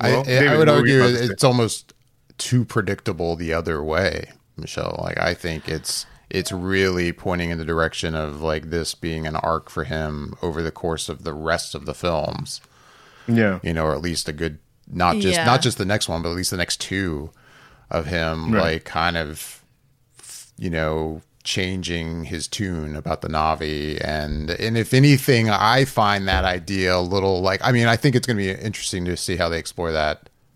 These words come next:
Speaker 1: I, I'm, I'm kind of open to whatever they do, but I,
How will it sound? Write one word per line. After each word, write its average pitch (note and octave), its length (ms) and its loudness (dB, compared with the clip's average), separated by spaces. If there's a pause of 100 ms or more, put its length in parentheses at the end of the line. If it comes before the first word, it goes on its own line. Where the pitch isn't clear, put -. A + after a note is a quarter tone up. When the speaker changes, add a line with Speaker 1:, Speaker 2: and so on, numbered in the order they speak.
(220)
Speaker 1:
I, E2+ 280 2
I'm, F2 320 -4 (720)
I'm - 60 -12
kind F#2+ 200 0
of F2 220 -2
open F#2 320 -2
to - 120 -8
whatever D#2+ 480 -2
they E2+ 160 -4
do, D2+ 320 -4
but D#2+ 120 -4
I, E2+ 200 2